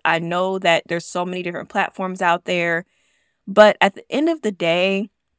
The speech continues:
just taking a moment to be like, "Okay, this is something I'm gonna do," is the first step. Once you decide you're gonna do it, the rest will fall into place, y'all. I promise you it will fall into place.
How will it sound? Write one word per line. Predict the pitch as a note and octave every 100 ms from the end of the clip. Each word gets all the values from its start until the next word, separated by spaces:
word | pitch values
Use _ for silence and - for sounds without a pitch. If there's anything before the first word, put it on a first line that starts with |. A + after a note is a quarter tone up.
| _ _ _ _ _ _ _ _ -
just | F3 A3+ C#4+ - -
taking | - G#3 A3+ A3
a |
moment | F3+ D#3+ E3+ E3+ -
to | - F#3+ F3
be | F3 E3
like, | D#3+ D3
"Okay, | - -
this | - F#3
is | C#4
something | C#4 C4+ B3
I'm | G3+ G3
gonna | F3+ E3+
do," | D#3+ D3+ D#3+ G#3+ B3+ _ _ _ _ _ _ _
is | F#3 F3+ F3 F3 -
the | F#3
first | - E3+ D#3
step. | - D#3+ - -
Once | F#3+ D4
you | F4
decide | D#4 C#4 A#3+ A#3 A3
you're | G3+
gonna | G3 E3+
do | E3 E3 F3+
it, | A3+ G3
the | B3
rest | A#3 A#3+ D4 - G#3+
will | G#3+ G3
fall | - F#3 F#3+ G3+ -
into | D#3+ D#3+ -
place, | D#3+ - D#3+ F3 E3
y'all. | D#3+ D3+ D3 -
I | D#3+
promise | - G#3+ A3+ B3
you | A3+
it |
will | G3+ F#3
fall | E3+ E3+
into | E3+ F3
place. | - E3 E3